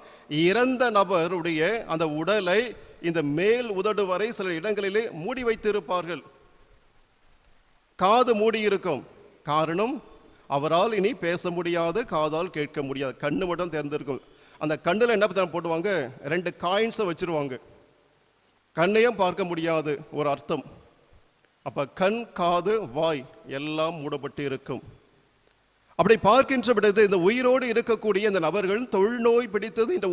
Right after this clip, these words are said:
ஒற்றை காரணத்திற்காக உதடு வரை அவர்கள் மூடி இருக்க வேண்டும், தலை மூடி இருக்க வேண்டும், கண்கள் மட்டும்தான் தெரிந்து கொண்டு இருக்க வேண்டும். அப்படி என்றா நீ உயிரா இருக்கிற, ஆனா நீ செத்துட்ட.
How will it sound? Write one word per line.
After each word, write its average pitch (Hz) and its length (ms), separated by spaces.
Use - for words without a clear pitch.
ஒற்றை 226 320
காரணத்திற்காக 180 800
உதடு 220 480
வரை 226 260
அவர்கள் 202 340
மூடி 233 260
இருக்க 208 200
வேண்டும், 196 360
தலை 202 220
மூடி 214 240
இருக்க 196 200
வேண்டும், 190 300
கண்கள் 240 380
மட்டும்தான் 226 560
தெரிந்து 214 280
கொண்டு 202 220
இருக்க 190 260
வேண்டும். 175 300
அப்படி 190 320
என்றா 175 220
நீ 180 100
உயிரா 254 320
இருக்கிற, 233 240
ஆனா 139 180
நீ 143 140
செத்துட்ட. 147 320